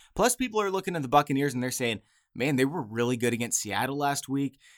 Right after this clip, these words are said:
They were really, really good two weeks before then. Maybe this Buccaneers defense is someone I should stay away from." I don't think so. I think this is gonna be a really high-scoring game, maybe the second highest scoring game of the day. Um, and, and I think Phillip Rivers is gonna be throwing the ball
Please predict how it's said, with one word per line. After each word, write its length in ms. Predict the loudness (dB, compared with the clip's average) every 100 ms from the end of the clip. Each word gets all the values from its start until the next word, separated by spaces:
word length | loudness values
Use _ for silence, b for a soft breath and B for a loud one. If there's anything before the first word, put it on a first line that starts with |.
| b
They 60 | -4
were 220 | -2 -2
really, 540 | -4 4 4 6 0
really 420 | -2 0 2 2 4
good 300 | 4 4 2
two 160 | 2
weeks 240 | 4 2 0
before 420 | -4 -2 -2 0
then. 360 | 2 0 0 -6 b b 0
Maybe 200 | 2 2
this 180 | -4
Buccaneers 460 | 0 2 2 2 2
defense 400 | 2 0 0 -2
is 80 | -2
someone 220 | -2 0
I 60 | -2
should 180 | -2
stay 160 | -2 0
away 240 | 2 0
from." 240 | -2 -4 -6 b b b b _
I 140 | 6 6
don't 200 | 6 0
think 160 | -2
so. 220 | -2 -6 -2
I 140 | -2
think 180 | 2 2
this 80 | 2
is 60 |
gonna 140 | 0 0
be 100 | 0
a 60 |
really 420 | -2 -2 -2 0 0
high-scoring 580 | 2 0 0 -2 0
game, 360 | 0 0 -2 -2 _
maybe 220 | 4 4 4
the 80 |
second 280 | 2 0 -2
highest 260 | -4 -2 -2
scoring 260 | -2 0
game 140 | 0 -2
of 40 |
the 40 | -4
day. 380 | -2 -2 -2 -6 b b b b
Um, 420 | -2 2 2 0 -6 -8
and, 200 | -4 -2
and 140 | 0 -2
I 60 |
think 220 | 0 -4
Phillip 360 | -4 -4 -2 -4
Rivers 460 | -2 -2 -2 -6 -10 b b
is 140 | -8 -2
gonna 160 | -2
be 80 | -2
throwing 400 | -4 2 2 4
the 80 | 0
ball 400 | 0 0 0